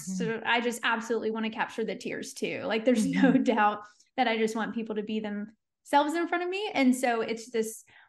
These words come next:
Speaker 2: wild cycle of doing all the things I could, starting photography, nailing down a specific niche or niche, if you will, and then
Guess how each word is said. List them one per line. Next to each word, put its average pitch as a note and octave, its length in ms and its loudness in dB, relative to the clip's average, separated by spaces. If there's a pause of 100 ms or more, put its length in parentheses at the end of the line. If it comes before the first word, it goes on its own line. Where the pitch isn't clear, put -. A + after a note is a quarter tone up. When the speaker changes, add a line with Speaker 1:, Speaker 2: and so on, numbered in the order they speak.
Speaker 2:
wild A#3 600 2
cycle G#3+ 560 0
of G#3 280 -4 (200)
doing A3 360 -6 (260)
all E4 220 4
the D#4+ 80 0
things D#4 260 0
I D4 120 0
could, C#4 280 0
starting C#4 340 2
photography, C4 800 -4
nailing C4 580 6
down B3 500 -2 (260)
a C4+ 40 -4
specific B3+ 840 -2
niche B3+ 520 6
or B3+ 60 2
niche, B3 500 0
if C4+ 180 -2
you B3+ 120 2
will, A3+ 340 -2 (300)
and B3 280 6
then A3+ 480 0